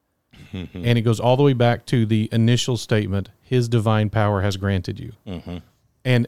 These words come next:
Speaker 2: and it makes me wonder if that's, if what is meant here is Peter's going, "Okay, all that I
Speaker 1: Yeah.
Speaker 2: just said,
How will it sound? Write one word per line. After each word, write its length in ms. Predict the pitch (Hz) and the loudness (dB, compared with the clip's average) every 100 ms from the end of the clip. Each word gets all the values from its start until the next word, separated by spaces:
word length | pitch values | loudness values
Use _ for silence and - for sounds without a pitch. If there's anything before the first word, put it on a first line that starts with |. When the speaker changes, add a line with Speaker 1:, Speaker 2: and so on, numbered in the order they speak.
| - | -2
Speaker 2:
and 120 | 127 | 0
it 40 | 123 | 2
makes 260 | 143 147 | 2 2
me 100 | 143 | 0
wonder 500 | 113 127 165 131 110 - | 0 2 2 2 0 0
if 200 | 127 - | -2 0
that's, 220 | 123 - | -2 -2
if 120 | 120 | -6
what 280 | 104 120 135 110 | -4 -4 -4 -4
is 160 | 113 104 | -6 0
meant 220 | 127 156 | 0 0
here 180 | 120 101 | -2 -4
is 80 | - | -4
Peter's 340 | 127 117 107 | -4 -2 -2
going, 420 | 113 107 98 92 _ _ - | -2 -2 -2 -6 _ _ -10
"Okay, 280 | 117 117 104 _ _ _ _ | -2 -2 -2 _ _ _ _
all 360 | 120 127 160 170 | 2 4 4 2
that 380 | 147 147 151 - | -2 -2 -2 -2
I 180 | 131 135 | 0 0
Speaker 1:
Yeah. 40 | 123 107 | 0 2
Speaker 2:
just 220 | 123 - | 0 0
said, 420 | - 117 92 101 | 0 0 -2 -8